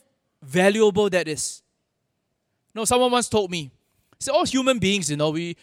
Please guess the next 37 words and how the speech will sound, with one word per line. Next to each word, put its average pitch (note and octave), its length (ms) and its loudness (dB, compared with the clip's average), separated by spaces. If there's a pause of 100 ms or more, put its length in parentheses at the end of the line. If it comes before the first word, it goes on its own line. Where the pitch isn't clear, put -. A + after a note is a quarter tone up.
we G3 80 -6
should G#3 160 -4
love B3+ 320 6
each A#3 160 -4
other E3+ 300 2 (240)
because D4+ 340 2
we're G#3 80 0
all B3+ 180 2
children G3 400 -2
of C#3 100 -8
God, D3 180 -4 (380)
right?" F3+ 280 -6 (2500)
Sounds G#3+ 380 0
right, G#3 160 6
lah, B2+ 180 -2
but D#3 100 0
actually G3 240 -2
it's D3+ 120 -4
not E3 160 -2
<laughs> - 60 -2
right. D3+ 220 -2 (1200)
We A3 180 4
are A3+ 100 4
all C4+ 440 4 (120)
created A3+ 560 2
in F#3+ 100 -2
the F3+ 180 0
image G3+ 260 0
of B2+ 160 -8
God. C#3 260 -4 (300)
But E3 100 -6
friends, A3+ 480 -2 (140)
sin A#3 520 0
has D#3+ 240 -2
marred F#3 540 4
the C#3+ 180 -8
image. D3 380 -6